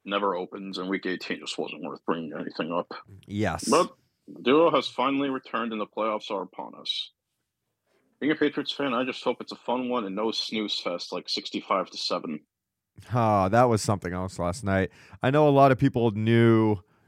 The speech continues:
Speaker 2: Georgia was gonna win, but, uh, at that type of shellacking. And I've noticed the last couple, uh,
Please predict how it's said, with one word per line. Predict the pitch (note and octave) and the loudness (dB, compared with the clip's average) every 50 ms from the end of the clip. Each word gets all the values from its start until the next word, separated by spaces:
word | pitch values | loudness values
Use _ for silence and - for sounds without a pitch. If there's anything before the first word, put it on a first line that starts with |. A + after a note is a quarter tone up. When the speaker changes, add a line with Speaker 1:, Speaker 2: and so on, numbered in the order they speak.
| - G2+ | -12 -4
Speaker 2:
Georgia | G#2 G2 B2 A#2+ B2 B2+ A#2+ G#2+ A2+ A2 G#2 G#2 | 2 6 8 8 10 8 8 8 6 6 6 6
was | G2+ G#2+ F#2+ F#2 | 6 6 4 4
gonna | A2 G#2+ G#2 G2 | 2 2 2 2
win, | G2 G#2 G#2 G2+ G2 G2 F#2+ F#2 F2+ | 2 4 4 4 4 2 2 0 2
but, | F#2+ F#2 F2 - - _ _ _ _ _ - | 2 2 0 0 -4 _ _ _ _ _ -2
uh, | G2 F2+ F2 F2 E2+ E2+ E2+ - - - | -2 0 0 0 -2 -4 -6 -8 -8 -4
at | - F#2 G2 - - - - | -2 -2 -2 -2 -4 -10 -6
that | G#2 A2+ A#2 A#2 A2+ - | 0 4 4 4 4 2
type | - B2 A2+ G#2+ - | 2 2 2 2 2
of | G2+ | -2
shellacking. | - - - F#2+ G2 F#2+ F#2+ F#2 - G2+ F2+ E2+ - - - - - | -6 -2 0 2 4 4 4 4 2 0 -4 -6 -8 -16 -20 -14 -6
And | - B2+ | 0 2
I've | D#3+ G3 G3+ | 2 2 2
noticed | G#3 G#3+ G#3+ G3+ - | 4 4 4 4 4
the | - C#3+ | 2 2
last | A2 G#2 A2+ B2+ C#3 C#3 - - | 2 4 4 4 4 2 0 -2
couple, | - B2+ B2+ - B2+ A#2+ A2 G2+ F#2+ | 0 0 0 0 0 0 0 0 2
uh, | F2+ F2+ F2 F2 F2 F2 | 2 2 2 2 0 0